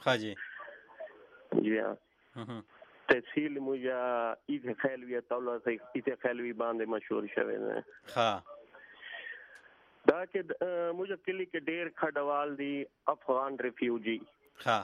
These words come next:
Speaker 1: افغان کډوال دي. ښه.
Speaker 2: جی ها.
Speaker 1: مهم.
Speaker 2: تقریباً شل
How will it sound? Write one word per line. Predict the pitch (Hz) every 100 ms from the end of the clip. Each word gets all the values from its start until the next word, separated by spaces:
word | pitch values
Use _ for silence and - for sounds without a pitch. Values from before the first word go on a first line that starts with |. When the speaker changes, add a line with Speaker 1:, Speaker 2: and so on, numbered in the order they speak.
| 117 113
Speaker 1:
افغان | 135 135
کډوال | 117 107 104 98 90
دي. | -
ښه. | - 110 - - - - - -
Speaker 2:
جی | 117 117 113
ها. | 110 127 - - - - -
Speaker 1:
مهم. | 120 120 120 _ _ _ _
Speaker 2:
تقریباً | 160 - 165 208 175 196 190 185 180 180 175 165 -
شل | 220